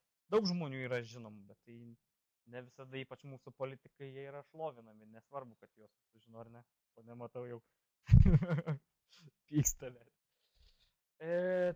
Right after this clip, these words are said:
taip, na ir Y kartais savirealizacija, e, meilė, įdomus darbas, savasis stilius, pasitenkinimas, tai šitie dalykai šitai kartai, e,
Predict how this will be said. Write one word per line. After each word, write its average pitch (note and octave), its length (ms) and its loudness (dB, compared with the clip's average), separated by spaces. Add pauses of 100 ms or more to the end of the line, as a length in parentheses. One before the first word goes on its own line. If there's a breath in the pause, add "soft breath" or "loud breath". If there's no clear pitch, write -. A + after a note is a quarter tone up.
(120)
taip, G#3 320 2
na B3 160 0
ir G#3 160 6
Y G3+ 400 -2
kartais F#3 320 0
savirealizacija, F3+ 1000 4 (1000)
e, B2+ 120 -8 (280)
meilė, E3+ 680 8
įdomus B2 420 -10
darbas, D3+ 480 8
savasis B2+ 540 -18
stilius, D#3 340 -16
pasitenkinimas, C3 800 -6 (140)
tai B2+ 160 -20 (100)
šitie - 480 -20
dalykai C3 540 -20 (300)
šitai B2+ 280 -10
kartai, D3+ 360 -16 (760)
e, C3+ 320 -20